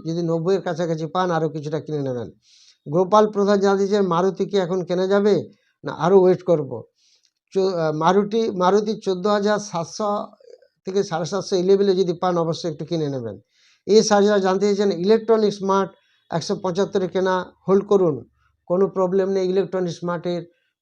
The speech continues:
ভালো টার্গেট আছে, এক বছরের মধ্যে ভালো জায়গায় যেতে পারে, হোল্ড করুন।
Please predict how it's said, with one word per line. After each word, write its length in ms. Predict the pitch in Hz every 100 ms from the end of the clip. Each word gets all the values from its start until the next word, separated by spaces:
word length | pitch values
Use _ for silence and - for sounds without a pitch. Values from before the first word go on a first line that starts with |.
| 143
ভালো 320 | 127 151 196 202 185 - _ _ _ _ -
টার্গেট 340 | 170 180 190
আছে, 240 | 190 202
এক 200 | 202 175
বছরের 360 | 175 170 180 175
মধ্যে 280 | 175 170 175
ভালো 260 | 143 170
জায়গায় 280 | 165 160 165
যেতে 220 | 147 151
পারে, 260 | 156 180 196 202 - _ _ _ _
হোল্ড 220 | 180 185 160
করুন। 300 | 156 131